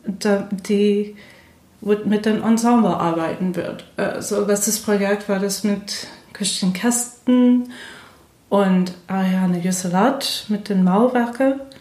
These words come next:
Das war eine sehr schöne Erfahrung. Wir haben Stücke von Michael Hirsch realisiert und, äh, das war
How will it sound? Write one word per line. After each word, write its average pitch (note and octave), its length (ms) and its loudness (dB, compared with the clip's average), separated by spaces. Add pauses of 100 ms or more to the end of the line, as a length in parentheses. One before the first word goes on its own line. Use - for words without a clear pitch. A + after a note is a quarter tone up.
(280)
Das G3 220 -2
war G3 80 2
eine F#3 180 4
sehr G3 240 2
schöne G#3+ 300 -2
Erfahrung. A3 680 -2
Wir G3 160 0
haben F#3 540 2
Stücke G#3+ 520 -2
von G3 260 -4
Michael F3+ 360 -2
Hirsch - 560 -2 (840)
realisiert G3 920 0 (220)
und, G3+ 920 -2
äh, - 360 -4 (220)
das - 440 0
war G3 480 -2